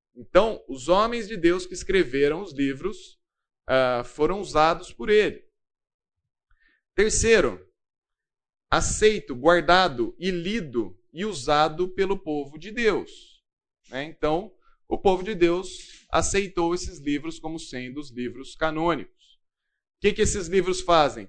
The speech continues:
Transformam as vidas das pessoas que leem,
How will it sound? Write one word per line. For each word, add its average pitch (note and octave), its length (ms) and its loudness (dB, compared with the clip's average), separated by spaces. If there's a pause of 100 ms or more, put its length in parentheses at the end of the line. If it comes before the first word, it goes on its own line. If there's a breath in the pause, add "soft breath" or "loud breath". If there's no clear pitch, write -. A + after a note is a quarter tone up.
(100)
Transformam E3 800 0
as C#3 180 -6
vidas C#3+ 800 -6
das C#3+ 200 -4
pessoas C#3+ 580 -4
que D#3+ 160 -8
leem, D3+ 420 -4